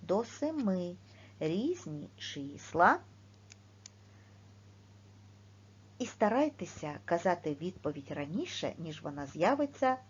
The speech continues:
на екрані. Потренуйтеся. Сім плюс сорок дев'ять. П'ятдесят шість. Сім плюс п'ятдесят дев'ять.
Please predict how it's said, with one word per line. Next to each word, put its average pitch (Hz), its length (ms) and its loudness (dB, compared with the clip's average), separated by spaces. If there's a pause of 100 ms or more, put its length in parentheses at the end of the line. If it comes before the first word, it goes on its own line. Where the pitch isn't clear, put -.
на 185 160 0
екрані. 143 600 -6
Потренуйтеся. 202 840 0 (1200)
Сім 466 320 0
плюс 359 220 2
сорок 294 420 8
дев'ять. 156 480 2 (2250)
П'ятдесят 156 480 -2
шість. - 540 -8 (1900)
Сім 196 360 0
плюс 285 280 0
п'ятдесят 330 680 6
дев'ять. 233 500 4